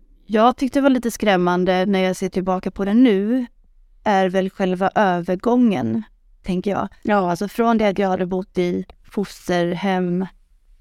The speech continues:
Speaker 1: eh, första gången och skulle tillbaka till dig, mamma. Den överlämningen skedde ju över en helg.
Speaker 2: Ja.
Speaker 1: I princip. Alltså hon,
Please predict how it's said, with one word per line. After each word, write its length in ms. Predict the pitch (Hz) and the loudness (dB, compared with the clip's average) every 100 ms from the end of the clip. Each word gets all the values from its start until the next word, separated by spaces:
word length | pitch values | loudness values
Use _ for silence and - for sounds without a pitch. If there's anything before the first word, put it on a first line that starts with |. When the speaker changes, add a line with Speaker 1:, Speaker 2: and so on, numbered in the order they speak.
| - _ - _ - _ | -20 _ -20 _ -20 _
Speaker 1:
eh, 260 | - - - | -8 -6 -6
första 440 | - 202 - - 233 | -6 -6 -4 0 0
gången 440 | 185 - - 208 | 0 -2 -2 -2
och 100 | 190 | -2
skulle 260 | - 185 175 | -2 -2 -2
tillbaka 520 | 196 214 240 - 214 | -2 0 0 0 -4
till 480 | - 175 160 190 180 _ - _ - | -2 -4 -2 -4 -6 _ -20 _ -14
dig, 160 | - 165 | -4 -2
mamma. 280 | - 139 196 - _ _ - _ - _ _ _ _ - _ _ - _ - 190 | -2 -2 -4 -8 _ _ -20 _ -20 _ _ _ _ -20 _ _ -20 _ -20 _
Den 440 | 214 190 190 202 - | 0 2 2 0 0
överlämningen 1000 | 240 208 175 185 208 254 247 240 233 226 | 2 2 2 0 2 4 6 4 4 2
skedde 440 | - 220 180 175 | 0 0 0 -2
ju 280 | 196 190 185 - | 0 2 0 0
över 280 | 180 170 | -2 0
en 160 | 180 180 | -2 -2
helg. 480 | 214 247 - 196 208 _ _ _ _ _ _ _ _ - - | -2 -4 -4 -6 -8 _ _ _ _ _ _ _ _ -16 -6
Speaker 2:
Ja. 220 | 196 175 - - | -4 -4 -12 -8
Speaker 1:
I 140 | 220 | -6
princip. 540 | - 190 185 - - - - _ _ _ _ _ _ _ - _ - | -6 -8 -6 -8 -10 -18 -20 _ _ _ _ _ _ _ -20 _ -6
Alltså 200 | 208 202 | -4 0
hon, 240 | 208 202 | 0 0